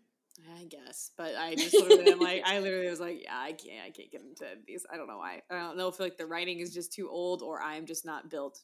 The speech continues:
Speaker 1: for short-term shows.
Speaker 2: I feel it. But
Speaker 1: Yeah.
Speaker 2: so wait, what series have you been watching?
Speaker 1: Um, none. I've been watching movies.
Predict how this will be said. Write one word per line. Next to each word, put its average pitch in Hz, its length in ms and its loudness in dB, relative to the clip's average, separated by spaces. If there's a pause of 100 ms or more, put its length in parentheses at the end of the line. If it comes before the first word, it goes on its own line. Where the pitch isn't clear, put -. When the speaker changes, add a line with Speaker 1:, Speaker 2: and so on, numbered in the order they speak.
(120)
Speaker 1:
for 135 420 -10 (500)
short-term - 600 -14 (460)
shows. - 460 -14 (520)
Speaker 2:
I 311 80 -10
feel 208 200 -8
it. 214 160 -8 (180)
But 214 140 -4
Speaker 1:
Yeah. 285 160 -8 (100)
Speaker 2:
so - 220 2
wait, 247 220 8
what 226 320 -2
series 220 320 -4
have 214 180 -2
you 208 60 -6
been 208 180 -12
watching? 233 480 -6
Speaker 1:
Um, 254 220 -6
none. 196 440 -4
I've 208 240 -4
been 220 120 -8
watching 220 260 -6
movies. 170 340 -2